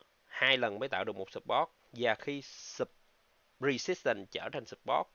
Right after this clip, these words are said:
thì có một cái công thức gọi là polarity. Mình sẽ mua vào lần thứ hai khi nó chạm cái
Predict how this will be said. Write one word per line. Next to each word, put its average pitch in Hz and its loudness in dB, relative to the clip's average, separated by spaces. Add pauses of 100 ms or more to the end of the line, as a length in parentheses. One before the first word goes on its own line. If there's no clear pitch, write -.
thì 101 -8 (200)
có 135 4
một 117 -6
cái 113 -10
công 117 -6
thức 165 -4
gọi 101 2
là 98 2 (140)
polarity. 110 -2 (360)
Mình 123 -2
sẽ - -8 (120)
mua 139 2 (500)
vào 110 0
lần 104 -4
thứ 139 -6
hai 127 0
khi 120 -8
nó 120 -4 (320)
chạm 101 4
cái 117 2